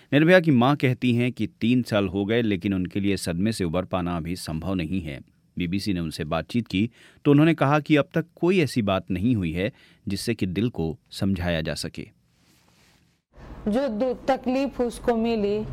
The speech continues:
Speaker 2: तो इस तीन साल के दायरे में ही हम घूमते हैं, उस घटना से लेके अब तक घूमते हैं। पीछे ध्यान नहीं जाता कि नहीं वो क्या करती थी, कैसे से, ये तो कभी कभी जाता है, लेकिन जो उसको तकलीफ मिली,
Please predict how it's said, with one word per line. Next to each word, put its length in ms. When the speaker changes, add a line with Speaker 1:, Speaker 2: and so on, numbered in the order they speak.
Speaker 2:
तो 320
इस 180
तीन 320
साल 340
के 180
दायरे 400
में 160
ही 220
हम 240
घूमते 340
हैं, 120
उस 400
घटना 440
से 160
लेके 480
अब 160
तक 80
घूमते 440
हैं। 220
पीछे 360
ध्यान 320
नहीं 240
जाता 320
कि 140
नहीं 460
वो 180
क्या 140
करती 420
थी, 200
कैसे 460
से, 340
ये 80
तो 160
कभी 400
कभी 280
जाता 320
है, 100
लेकिन 540
जो 100
उसको 340
तकलीफ 600
मिली, 440